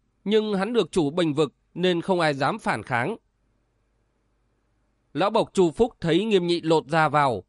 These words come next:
vội lầy bầy đứng lên, miệng cười móm mém nói: "Ờ, Nhị tiên sinh, đừng nóng giận nữa,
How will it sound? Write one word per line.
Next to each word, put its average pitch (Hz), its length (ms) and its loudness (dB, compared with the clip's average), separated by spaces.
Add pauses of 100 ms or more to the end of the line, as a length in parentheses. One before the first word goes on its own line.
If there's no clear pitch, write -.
vội 170 320 0
lầy 160 180 2
bầy 139 200 0
đứng 160 240 -2
lên, 139 280 2 (340)
miệng 170 340 2
cười 156 280 0
móm 147 300 0
mém 165 220 -2
nói: 165 320 0 (1120)
"Ờ, 123 120 -8
Nhị 156 380 -2
tiên 147 200 0
sinh, 143 280 -2 (520)
đừng 180 260 4
nóng 175 180 -2
giận 170 200 -2
nữa, 170 240 0